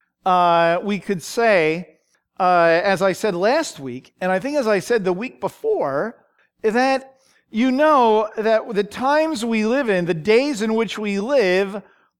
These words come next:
are really precarious. And this is what I said last week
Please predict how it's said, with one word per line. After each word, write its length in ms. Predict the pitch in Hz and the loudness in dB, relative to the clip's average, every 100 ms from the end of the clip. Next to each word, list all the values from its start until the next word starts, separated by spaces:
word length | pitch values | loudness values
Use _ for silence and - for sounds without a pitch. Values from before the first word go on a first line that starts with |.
| - | 0
are 220 | 214 214 | 2 2
really 320 | 214 269 240 | 0 0 0
precarious. 960 | 208 226 - 240 302 269 170 180 170 - _ _ _ 190 | -2 -10 -8 -6 -2 0 2 0 -2 -14 _ _ _ -4
And 120 | 208 | -2
this 100 | 247 | -4
is 100 | 254 | -4
what 140 | 254 | 0
I 60 | 214 | 0
said 180 | - 208 | -2 -4
last 340 | 202 254 247 | -2 -4 -4
week 280 | 220 202 - | -6 -8 -12